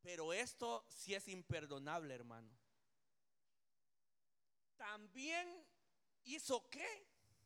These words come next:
¿Quemar a quién? Hermano, perdóneme, su hijo, sus hijos y mis hijos deben de ser consagrados al Señor.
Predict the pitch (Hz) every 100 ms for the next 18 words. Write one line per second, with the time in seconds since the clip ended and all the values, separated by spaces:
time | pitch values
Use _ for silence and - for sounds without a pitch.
0 | - - - _ _ _ _ _ _ _
1 | _ _ _ _ _ _ - 208 170 175
2 | 214 - 208 302 427 - 269 - - -
3 | - _ _ _ - _ _ _ 123 117
4 | 113 143 151 - - - - _ _ _
5 | _ _ _ _ _ _ _ _ _ _
6 | _ _ _ _ _ _ _ 135 135 123
7 | 170 170 147 - - - - 151 139 214
8 | 254 247 - - _ _ _ _ _ _
9 | - 156 - 247 277 240 202 190 180 175
10 | 269 311 285 131 _ _ _ - 156 156
11 | 151 143 151 151 151 147 147 139 139 147
12 | 147 139 127 131 123 147 185